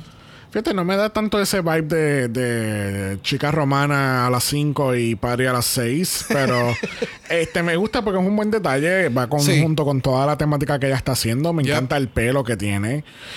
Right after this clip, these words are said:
Speaker 1: Este, this is very, very Sonic,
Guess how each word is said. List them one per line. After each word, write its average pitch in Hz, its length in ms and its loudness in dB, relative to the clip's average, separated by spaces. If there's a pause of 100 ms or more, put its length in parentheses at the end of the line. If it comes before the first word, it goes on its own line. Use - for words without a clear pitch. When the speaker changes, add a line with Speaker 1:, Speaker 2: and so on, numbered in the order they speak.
(120)
Speaker 1:
Este, 127 440 -2
this 131 240 -2
is 143 160 0
very, 139 640 0
very 120 720 0 (540)
Sonic, 160 500 -2